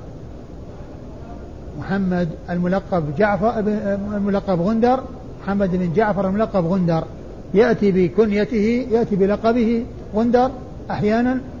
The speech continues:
ويأتي باسمه منسوبا وغير منسوب. وإذا جاء محمد يروي عنه، يروي عن شعبة ويروي عن محمد بن بشار أو محمد بن مثنى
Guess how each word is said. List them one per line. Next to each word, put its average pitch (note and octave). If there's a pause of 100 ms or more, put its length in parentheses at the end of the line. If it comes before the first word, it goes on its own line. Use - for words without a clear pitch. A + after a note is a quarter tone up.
(160)
ويأتي G#3+
باسمه F#3+
منسوبا B3+
وغير C4+
منسوب. F#3 (1300)
وإذا G3
جاء A3+
محمد F3+
يروي G#3
عنه، F#3 (460)
يروي A3+
عن G3+
شعبة F3 (880)
ويروي G#3+
عن G#3
محمد G#3+
بن G3+
بشار G3+ (680)
أو G3
محمد G#3+
بن G#3
مثنى A3+